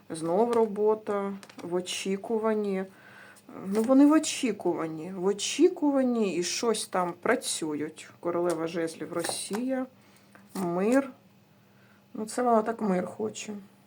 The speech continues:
Так,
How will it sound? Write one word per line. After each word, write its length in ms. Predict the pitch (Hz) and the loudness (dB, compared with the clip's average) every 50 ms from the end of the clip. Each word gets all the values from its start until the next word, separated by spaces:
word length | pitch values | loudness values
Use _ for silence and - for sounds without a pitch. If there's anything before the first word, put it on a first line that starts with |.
| _ _ _ _ _ _ _ _ _ _ _ _ _ _ _ _ _ _ _ _ _ _ _ _ _ _ _ _ _ _ _ _ _ _ _ _ _ _ _ _ _ _ _ _ _ _ _ _ _ _ _ _ - - - - _ _ _ _ _ _ - - - - - - - - - - - - - - - _ _ _ _ _ _ _ _ _ | _ _ _ _ _ _ _ _ _ _ _ _ _ _ _ _ _ _ _ _ _ _ _ _ _ _ _ _ _ _ _ _ _ _ _ _ _ _ _ _ _ _ _ _ _ _ _ _ _ _ _ _ -20 -20 -20 -20 _ _ _ _ _ _ -20 -20 -20 -16 -12 -12 -12 -12 -14 -16 -12 -12 -12 -12 -12 _ _ _ _ _ _ _ _ _
Так, 460 | - 294 277 233 233 - - - - | 6 6 6 6 4 0 -6 -8 -6